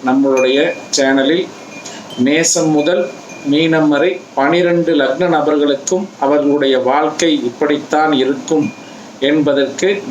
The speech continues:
மிக மிக துல்லியமான அமைப்பில் காணொளி என்பது வெளியிட்டுள்ளோம். அதனையும் கண்டு பயன்பெறுங்கள். இதுவரை நமது சேனலை பார்க்காமல் தற்போது பார்க்கக்கூடிய நபர்கள் இந்த சேனலை சப்ஸ்கிரைப் செய்து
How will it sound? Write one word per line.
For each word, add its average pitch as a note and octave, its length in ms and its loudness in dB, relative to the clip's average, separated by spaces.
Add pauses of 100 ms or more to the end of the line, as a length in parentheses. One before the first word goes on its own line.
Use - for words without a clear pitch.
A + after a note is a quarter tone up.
மிக C#3+ 260 0 (120)
மிக D#3+ 240 0 (540)
துல்லியமான F#3 960 2 (720)
அமைப்பில் D#3+ 460 0 (140)
காணொளி D3+ 460 2
என்பது C#3 280 0
வெளியிட்டுள்ளோம். C3+ 720 0 (180)
அதனையும் D3+ 480 2
கண்டு C#3+ 280 0 (180)
பயன்பெறுங்கள். C3 720 0 (680)
இதுவரை E3 420 2
நமது C#3 320 2 (100)
சேனலை D3 360 2 (140)
பார்க்காமல் D3 640 0
தற்போது C#3 420 0 (120)
பார்க்கக்கூடிய C#3 800 0
நபர்கள் D3 400 0 (580)
இந்த D3+ 160 2 (160)
சேனலை E3 380 2 (200)
சப்ஸ்கிரைப் D#3+ 600 0
செய்து C#3+ 260 0